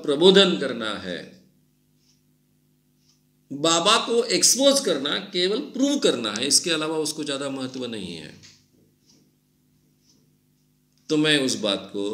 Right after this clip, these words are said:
बहुत अच्छे ढंग से समझता हूँ और उसी ढंग से आगे चलता हूँ। ये YouTube पर चैलेंजेस है,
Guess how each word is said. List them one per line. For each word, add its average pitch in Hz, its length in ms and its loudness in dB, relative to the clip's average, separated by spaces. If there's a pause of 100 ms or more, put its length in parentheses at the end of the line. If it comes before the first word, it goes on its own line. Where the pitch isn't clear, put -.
(120)
बहुत 113 240 -6
अच्छे 110 240 -10
ढंग 92 160 -8
से 95 140 -8
समझता 92 460 -8
हूँ 120 100 -12
और 135 60 -10
उसी 135 260 -4
ढंग 98 180 -12
से 113 180 -6
आगे - 260 -16
चलता 71 360 -16
हूँ। 62 120 -20 (1500)
ये 131 220 2
YouTube 151 480 0
पर 147 140 -8
चैलेंजेस 120 600 -8
है, 120 140 -14